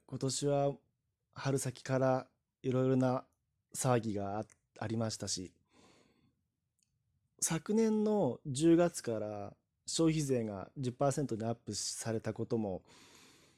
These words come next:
あの、その影響で今年の、なんて、年が明けてですね、最初ジーディーピーが下がってるよっていうニュースを聞いて、聞いているうちに、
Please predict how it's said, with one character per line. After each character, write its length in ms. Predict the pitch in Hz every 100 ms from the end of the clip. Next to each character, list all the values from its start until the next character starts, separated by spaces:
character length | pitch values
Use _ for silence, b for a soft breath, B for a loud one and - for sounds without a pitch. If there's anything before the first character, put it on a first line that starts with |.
| b _ _
あ 160 | 131 123
の、 200 | 117 -
そ 160 | 170
の 60 | 165
影 200 | 156 156
響 220 | 160 151
で 260 | 147 143 147 _ _ _ _
今 100 | 156
年 240 | 160 - 143
の、 240 | 139 117 - - _ _ _ _ _ _ _ 147
な 100 | 123
ん 40 |
て、 80 | -
年 240 | - 139 147
が 120 | 117
明 60 |
け 120 | 110 104
て 100 | 101
で 100 | 101
す 80 | -
ね、 240 | 170 120 - _ b b b b -
最 240 | - 143
初 320 | 131 139 139
ジ 220 | 120 143
ー 40 | 165
デ 80 | 170
ィ 60 |
ー 60 | 165
ピ 80 | 175
ー 20 | 135
が 80 |
下 180 | 113 120
が 80 | 127
っ 60 | 131
て 180 | 123
る 60 | 113
よ 260 | 110 104 104
っ 220 | _ _
て 80 | 208
い 100 | 190
う 20 |
ニ 120 | 196
ュ 40 | 160
ー 20 |
ス 260 | - 113
を 320 | 113 120 117 - _ _ _
聞 200 | - 123
い 60 | 117 _
て、 440 | 139 135 131 117 - B B B B B B B B B B B _ _
聞 280 | - 180 190
い 60 | 180
て 280 | - 175 170
い 40 |
る 160 | 170 165
う 60 | 160
ち 180 | -
に、 340 | 156 156 151